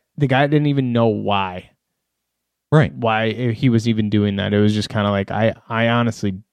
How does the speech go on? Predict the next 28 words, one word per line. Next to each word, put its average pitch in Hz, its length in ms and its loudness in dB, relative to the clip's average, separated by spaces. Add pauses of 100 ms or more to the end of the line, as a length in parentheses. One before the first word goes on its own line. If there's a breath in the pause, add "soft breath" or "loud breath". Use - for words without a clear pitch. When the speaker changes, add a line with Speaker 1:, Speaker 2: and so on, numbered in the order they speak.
(300)
Speaker 1:
don't 107 300 -2 (300)
know." 98 560 -2 (180)
I, 110 220 -4 (160)
it 127 100 0
may 120 240 2
be 117 220 -2
jealousy. 104 500 -2
I, 107 120 0
I 110 40 -4
have 113 100 -2
no 107 200 -2
idea. 104 220 -4
Speaker 2:
And 147 120 4
you 175 80 4
know, 247 80 4
one 233 140 6
of 156 60 6
the 135 100 2
things 143 200 2
that 131 60 2
I 117 60 4
think 117 280 0
really 104 240 2
keeps, - 560 -6 (260)
uh, 92 100 -2
from 92 360 0
creating 98 460 0
resolution 92 840 0